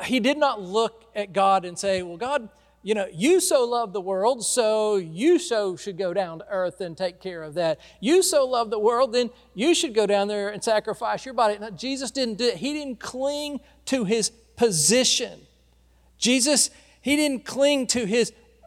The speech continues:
heavenly realm. Jesus didn't cling to a position. He clung to his purpose of helping people,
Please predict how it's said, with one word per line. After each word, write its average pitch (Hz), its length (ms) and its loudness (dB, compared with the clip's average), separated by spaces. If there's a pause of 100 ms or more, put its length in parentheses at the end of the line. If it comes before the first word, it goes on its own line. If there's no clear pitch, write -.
(120)
heavenly 240 680 2
realm. 202 500 -2 (220)
Jesus 277 280 -2
didn't 269 280 0
cling 254 300 4
to 226 100 2
a 226 40 2
position. 233 520 -2
He 202 160 -2
clung 277 420 0
to 269 160 -4
his 208 240 -4
purpose 240 720 -4 (340)
of 196 140 0
helping 202 640 0 (160)
people, 196 480 -8